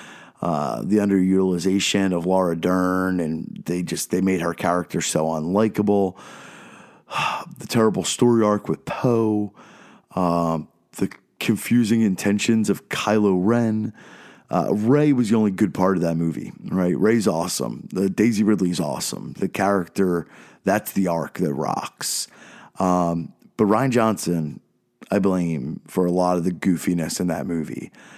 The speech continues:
And Rian Johnson's done a couple other movies, including Looper, Brick,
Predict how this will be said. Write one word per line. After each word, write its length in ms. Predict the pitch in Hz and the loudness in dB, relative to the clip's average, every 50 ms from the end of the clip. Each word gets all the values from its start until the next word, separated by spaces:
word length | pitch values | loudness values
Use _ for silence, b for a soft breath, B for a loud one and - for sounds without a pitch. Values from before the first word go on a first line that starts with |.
| B B B B B - | B B B B B -4
And 360 | 95 92 92 92 92 85 80 | -2 -2 0 0 0 0 0
Rian 200 | 110 123 147 151 | 2 2 2 2
Johnson's 400 | 131 139 135 131 123 117 104 92 | 2 2 0 0 0 -2 -4 -2
done 160 | - 101 92 | -2 -2 -2
a 40 | 90 | -2
couple 280 | - - 95 - 90 90 | -2 -2 -2 0 0 0
other 160 | 92 92 90 | 0 0 0
movies, 520 | 85 85 85 85 - - - - - - | -2 -2 -4 -6 -8 -10 -10 -8 -6 -4
including 720 | 101 98 95 - - - 110 110 107 104 101 98 95 92 87 | -4 -4 -4 -4 0 2 2 4 4 2 2 2 0 0 -2
Looper, 600 | 85 95 104 101 - - 85 80 95 117 127 123 - _ _ B B B B B B B B B _ - | 0 2 2 2 2 0 0 0 0 0 -2 -4 -10 _ _ B B B B B B B B B _ -4
Brick, 640 | 95 104 101 90 78 82 92 - _ - - - | 0 2 2 2 2 -2 -6 -8 _ -16 -20 -20